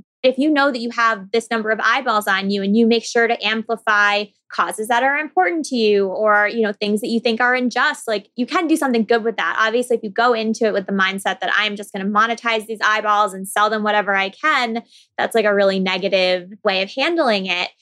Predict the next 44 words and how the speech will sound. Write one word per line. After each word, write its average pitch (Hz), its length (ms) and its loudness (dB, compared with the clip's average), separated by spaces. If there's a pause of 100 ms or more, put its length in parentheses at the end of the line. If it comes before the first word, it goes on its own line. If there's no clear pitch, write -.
(200)
But 269 180 2
I 311 80 0
thought 381 180 0
this 466 160 -8
was 359 100 2
interesting 285 460 0
too, 269 220 -2
and 262 80 0
I 240 80 -2
think 254 240 -4
you 311 80 0
saw 220 320 0
it 208 100 -8
especially 214 460 -4
during 202 340 -2
covid 269 420 2
and 208 280 -2
during 208 440 0
the 214 60 -2
Black 202 240 0
Lives 196 220 -2
Matter 330 260 2
protest, 220 480 -4
as 196 140 -2
you 202 100 -4
mentioned, 214 680 0 (280)
that 277 100 0
people 330 280 4
really 311 260 4
did 294 240 0
feel 277 220 2
kind 262 200 -4
of 254 80 -2
a 254 60 2
responsibility. 240 880 -2
Obviously, 269 420 0
there 240 100 0
was 226 140 0
an 226 80 -4
element 220 460 0
of 202 120 -6
virtue 208 300 -2
signaling 226 540 0
there, 233 360 0